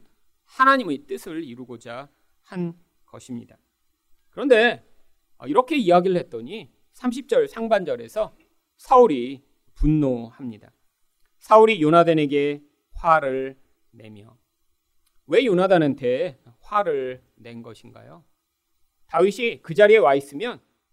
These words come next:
다윗을 죽일 기회가 있었는데 바로 자신의 아들 요나단 때문에 다윗을 죽일 기회를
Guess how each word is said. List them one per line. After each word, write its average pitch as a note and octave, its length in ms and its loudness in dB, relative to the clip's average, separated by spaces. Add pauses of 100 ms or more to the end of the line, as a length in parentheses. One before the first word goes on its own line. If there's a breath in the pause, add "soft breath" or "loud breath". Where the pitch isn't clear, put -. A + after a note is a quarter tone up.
(140)
다윗을 A3 540 -2
죽일 G#3+ 360 -14
기회가 D#3 420 -2
있었는데 B2 600 -18 (640)
바로 D#3+ 180 -10
자신의 B3 400 -6
아들 E3+ 340 -2
요나단 D#3 640 -4
때문에 A3 480 -16 (420)
다윗을 G3 360 0
죽일 F3 400 -12
기회를 C3 580 -8